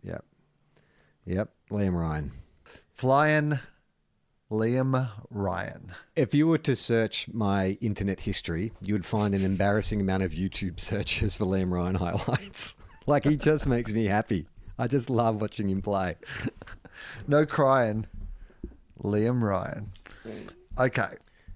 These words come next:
Speaker 2: The ruckman in the All-Australian team of Robos for twenty twenty.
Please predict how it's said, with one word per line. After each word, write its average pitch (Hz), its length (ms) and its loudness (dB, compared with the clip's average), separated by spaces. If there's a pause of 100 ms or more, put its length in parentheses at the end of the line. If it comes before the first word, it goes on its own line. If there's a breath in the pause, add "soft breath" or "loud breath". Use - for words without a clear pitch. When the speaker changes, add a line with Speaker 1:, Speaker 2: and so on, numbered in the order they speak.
(500)
Speaker 2:
The 131 360 4
ruckman 131 760 0
in 117 200 0
the 113 240 2
All-Australian 107 680 0
team 101 320 -2
of 101 120 0
Robos 101 680 0
for - 140 -6
twenty 101 380 -4
twenty. 160 480 -2